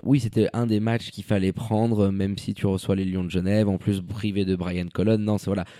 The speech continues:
t'es à trois victoires de Fribourg et trois victoires d'avance aujourd'hui sur les Lions. Et je trouve que le V R B, euh, fait un très beau, euh, dernier membre du podium. Euh, donc, euh, succès capital dans ce derby, euh, du côté du Rocher après prolongation,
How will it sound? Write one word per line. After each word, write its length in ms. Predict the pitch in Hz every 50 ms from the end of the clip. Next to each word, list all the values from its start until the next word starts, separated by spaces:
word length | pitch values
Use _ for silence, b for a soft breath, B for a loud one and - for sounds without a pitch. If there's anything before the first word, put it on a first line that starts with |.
| B B _
t'es 140 | - 127
à 100 | 131 117
trois 280 | - - - 120 139 139
victoires 340 | 127 123 120 - 131 127 127
de 100 | 110 98
Fribourg 460 | - - - 98 95 104 113 117 113
et 20 |
trois 240 | 98 - 104 104 104
victoires 300 | 101 98 92 - 101 104
d'avance 340 | 95 90 92 92 101 104 -
aujourd'hui 320 | 98 90 92 90 95 101
sur 160 | 101 - 101 92
les 80 | 90
Lions. 220 | 90 87 95 110 117 B B B B
Et 60 | 87
je 80 | -
trouve 160 | - - - 190
que 100 | - 95
le 120 | 87 85
V 180 | 82 82 78 85
R 140 | 85 85
B, 40 | 92 107 110 B B B B B - -
euh, 120 | - -
fait 160 | - - - 87
un 140 | 85 85
très 220 | 80 - - 90 85
beau, 340 | 85 90 95 104 107 101 90
euh, 500 | 90 90 90 87 87 87 85 80 82 85
dernier 400 | 92 90 92 92 95 95 95 92
membre 320 | 95 101 104 98 92 90 85
du 80 | 87
podium. 400 | - - 82 82 87 92 95 104 104 B B B B B B -
Euh, 140 | - 80 82
donc, 240 | 82 85 85 - -
euh, 60 | 87
succès 380 | - - - 98 - - 110 113
capital 480 | - 123 113 - - 107 113 113 117
dans 140 | 113 113 104
ce 160 | - - 139
derby, 560 | 135 123 113 110 98 95 92 101 117 139 143 B B B B B -
euh, 80 | - 101
du 120 | 101 104
côté 260 | - - 101 - 113
du 80 | 113 107
Rocher 460 | 98 90 92 90 - - 110 120 127 - _
après 320 | 101 - - - - 107 113
prolongation, 880 | - - 104 - 110 104 101 95 92 92 92 90 - - 110 113 127